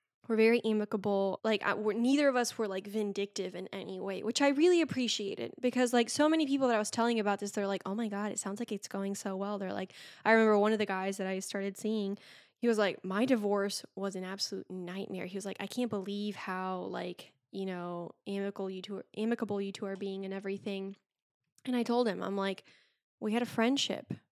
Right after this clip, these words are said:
I respect him. He's my best friend. Like, I don't want to do anything vindictive or, you know, do, like, I don't,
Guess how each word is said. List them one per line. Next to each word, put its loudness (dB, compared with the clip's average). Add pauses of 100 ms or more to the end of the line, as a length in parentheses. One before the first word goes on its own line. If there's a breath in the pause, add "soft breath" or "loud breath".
(140)
I 0
respect -2
him. -6
He's -8
my -4
best -4
friend. -4
Like, -8
I -4
don't -2
want -2 (100)
to -4
do -4
anything -6
vindictive -8
or, -6
you -8
know, -6
do, -4 (320 soft breath)
like, -8
I -2
don't, 0